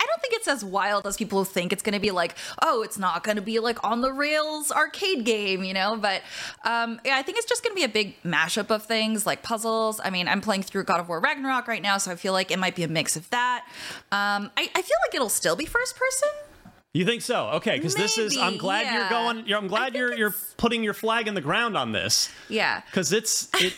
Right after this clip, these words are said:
Speaker 2: it,
Speaker 1: <laughs>
Speaker 2: I would be fascinated by
Speaker 1: Yeah.
Speaker 2: a first-person Indiana Jones game.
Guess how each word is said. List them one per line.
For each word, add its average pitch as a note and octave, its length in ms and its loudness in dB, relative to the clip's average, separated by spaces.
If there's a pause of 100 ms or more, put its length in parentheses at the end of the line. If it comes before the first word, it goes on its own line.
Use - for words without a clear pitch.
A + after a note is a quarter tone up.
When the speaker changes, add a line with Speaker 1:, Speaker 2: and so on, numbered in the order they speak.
(120)
Speaker 2:
it, - 520 0
Speaker 1:
<laughs> - 640 -20
Speaker 2:
I A3+ 180 2
would E4+ 180 -2
be F#3+ 120 0
fascinated C3 840 2
by A#2 160 2
Speaker 1:
Yeah. A2 120 0
Speaker 2:
a - 40 -8
first-person B2 600 2
Indiana G#2 320 4
Jones G2+ 360 0
game. G2 340 0